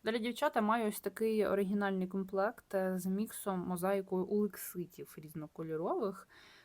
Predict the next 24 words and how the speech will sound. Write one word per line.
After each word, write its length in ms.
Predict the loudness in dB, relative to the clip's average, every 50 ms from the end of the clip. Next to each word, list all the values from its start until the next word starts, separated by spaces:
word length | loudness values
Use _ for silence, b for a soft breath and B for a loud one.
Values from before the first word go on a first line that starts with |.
| B B -10
таких, 520 | -8 -6 -4 -2 -2 -2 -4 -4 -8 -4
е, 260 | -2 0 0 0 0 -2
синьо-фіолетових 1400 | -4 -4 -4 -2 -2 0 2 2 2 2 2 0 -2 -4 -2 -2 0 0 0 0 -2 -4 -8 -6 -6 -6 -8 -8
тонах, 400 | -10 -8 -6 -4 -2 -2 -2 -4
хоча 260 | -6 -14 -16 -10 -10 -10
тут 240 | -8 -8 -8 -6
є 120 | -6 -8 -8
і 40 | -8
коричневий 680 | -10 -8 -6 -6 -6 -6 -8 -8 -6 -6 -4 -4 -4
такий 260 | -6 -8 -10 -10 -10
світлий. 680 | -8 -8 -10 -8 -6 -6 -6 -8 -10 -4 -4 -2 -2 -4 -6 -12 _ _ _ b b b b b b b b b b b
В 80 | -18 -10
принципі, 380 | -4 0 0 0 0 0 -4 0
кольори, 640 | 2 2 4 4 4 2 2 0 -2 -2 0 0
е, 200 | 0 2 0 0
правильно 520 | 0 2 2 4 4 2 0 -2 -2 -4
передаються, 800 | -4 -4 -4 -4 -2 0 0 -2 0 0 -2 -4 -2 0 0 2
вони 220 | 2 2 0 0
такі 360 | 0 -2 -4 -4 -4 -6 -6 -4
не 300 | -2 -2 -2 0 0 0
яскраві, 580 | -2 -2 -4 -6 -8 -6 -4 -4 -4 -4 -4
не 140 | -6 -6 -8
кислотні, 680 | -8 -10 -14 -14 -10 -6 -6 -6 -6 -6 -6 -6 -6
спокійні, 840 | -6 -6 -8 -10 -10 -10 -12 -18 -16 -14 -12 -10 -8 -6 -6 -8 -8